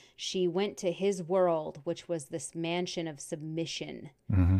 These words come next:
Speaker 1: She went there and she was collared in a ceremony, and she was to do whatever she was told to do. And the whole thing is about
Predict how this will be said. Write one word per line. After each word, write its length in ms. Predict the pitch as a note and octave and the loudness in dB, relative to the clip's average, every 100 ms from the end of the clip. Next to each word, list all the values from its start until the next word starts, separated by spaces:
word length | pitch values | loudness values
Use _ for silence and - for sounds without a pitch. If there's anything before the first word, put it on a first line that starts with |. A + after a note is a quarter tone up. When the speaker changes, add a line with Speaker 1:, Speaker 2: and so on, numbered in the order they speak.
| F#2+ - | 0 -6
Speaker 1:
She 280 | - F3+ | -4 -2
went 320 | E3 F3+ F#3 F3 | 0 0 0 0
there 300 | D#3+ E3+ - | 0 -2 -6
and 200 | E3 D#3 | -6 -8
she 140 | E3+ | -8
was 200 | D#3+ - - | -8 -10 -16
collared 640 | - F3+ F3 D3+ D#3+ C#3 | -6 0 0 -2 -6 -6
in 100 | D3 | -8
a 60 | C#3+ | -8
ceremony, 840 | - E3 D#3+ D#3 D3 D3 D3 D3 | -4 -2 -2 -4 -6 -8 -8 -8
and 320 | D3+ D3+ D3+ | -8 -8 -10
she 320 | - - E3 | -8 -4 -2
was 380 | D#3 D#3+ D3+ D3 | 0 -2 -2 -4
to 140 | - D#3 | -10 -8
do 280 | D#3+ D#3+ D3 | -4 -4 -4
whatever 1120 | D#3 D3 - _ _ _ _ G#3+ F#3+ E3+ D3+ | -6 -6 -12 _ _ _ _ 0 2 0 -4
she 160 | - | -8
was 160 | D3+ C#3+ | -12 -10
told 240 | - D#3+ | -10 -10
to 80 | - | -12
do. 360 | D3 E3 - C#3 _ _ _ _ _ _ | -10 -8 -10 -16 _ _ _ _ _ _
And 140 | - F3 | -6 -2
the 40 | |
whole 180 | F3+ A#3 | 2 2
thing 280 | - A3 G3 | 2 0 0
is 120 | E3+ | -2
about 400 | D#3+ D#3+ D#3+ | -2 -2 -4